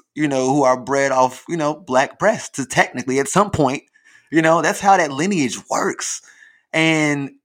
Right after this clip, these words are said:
when you think about that and the fact that it's a, a demographic that has not sort of, you know,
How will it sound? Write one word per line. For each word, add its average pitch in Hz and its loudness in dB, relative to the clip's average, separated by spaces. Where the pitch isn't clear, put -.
when 147 -2
you 180 -2
think 294 -4
about 117 -2
that 110 -4
and 127 -8
the 120 -8
fact 123 -2
that 117 -2
it's - -14
a, 107 -6
a 107 -10
demographic 113 -8
that 107 -8
has 107 -10
not 110 -8
sort 143 -4
of, 120 -8
you 139 -16
know, 117 -8